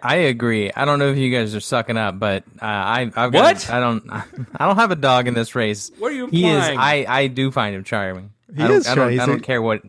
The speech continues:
Speaker 1: he thinks of me, but I, I find him charming.
Speaker 3: Seems like a, a fun guy, cool guy.
Speaker 2: Yeah, that's a great story. He,
Speaker 3: Um,
Speaker 2: he's aware of the rivalry. You know, he's bringing it into his com-, now, I will say, it's a little bit of, like,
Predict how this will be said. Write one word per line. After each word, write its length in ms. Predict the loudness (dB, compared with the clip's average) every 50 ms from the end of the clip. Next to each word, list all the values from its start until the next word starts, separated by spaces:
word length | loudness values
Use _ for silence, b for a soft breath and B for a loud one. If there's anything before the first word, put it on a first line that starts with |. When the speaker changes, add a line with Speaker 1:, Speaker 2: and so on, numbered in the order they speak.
| -20 _ _
Speaker 1:
he 140 | -8 -6 -6
thinks 320 | -2 -2 -2 -2 -2 -4 -6
of 100 | -6 -6
me, 180 | -4 -6 -6 -4
but 180 | -2 0 2
I, 160 | 2 2 2 0
I 120 | 0 -2
find 240 | 0 0 0 0 0
him 100 | -2 -4
charming. 400 | -2 -2 -2 -2 -4 -6 -8 -8
Speaker 3:
Seems 260 | -6 -6 -4 -2 0
like 180 | 0 2 2 2
a, 140 | 0 0 0
a 100 | -2 -4
fun 300 | -2 0 0 0 0 2
guy, 320 | 2 2 2 2 2 0
cool 220 | -2 -2 -2 0 0
guy. 240 | 2 2 0 0 -4 -6 -4
Speaker 2:
Yeah, 360 | -2 0 0 0 -2 -6 -8 -14 _ _ _ _ _ -16
that's 140 | -10 -8
a 40 | -6 0
great 240 | 2 2 2 2
story. 500 | 2 0 2 2 2 2 2 0 -4 -10 _ _ _ _ _ _ _ _ _ _ _ _ _ _ _ _ _ 2
He, 60 | 4
Speaker 3:
Um, 240 | 6 6 6 6 4
Speaker 2:
he's 140 | 4 4 4
aware 420 | 4 4 6 6 6 6 6 4
of 100 | 4 2 0
the 80 | -2
rivalry. 1000 | 0 0 2 2 0 0 -2 -2 -4 -2 -2 -2 0 0 0 0 0 -2 -4 -6 -10 _ _ _ _ _ -4
You 120 | -2 0
know, 400 | 2 2 2 2 2 2 2 0
he's 220 | -2 -2 -6 -8 -8
bringing 320 | -6 -6 -4 -2 -2 0
it 100 | 0 0
into 220 | 0 2 2 2 0
his 200 | 0 -2 -4 -4
com-, 280 | -4 -4 -4 -2 -2
now, 280 | -2 0 2 2 2 0
I 160 | 0 0 0
will 180 | 2 2 2 0
say, 560 | 2 2 0 2 2 0 -2 -4 -6 -8 -12 _ _ _ _ _ _ _ _ _ _ _
it's 180 | -6 -6 -4 -4
a 60 | -2
little 220 | 2 4 6 6 6
bit 420 | 6 6 6 6 6 4 2 0
of, 200 | -2 -4 -4 0
like, 500 | 2 2 4 4 2 0 -4 -12 -20 -20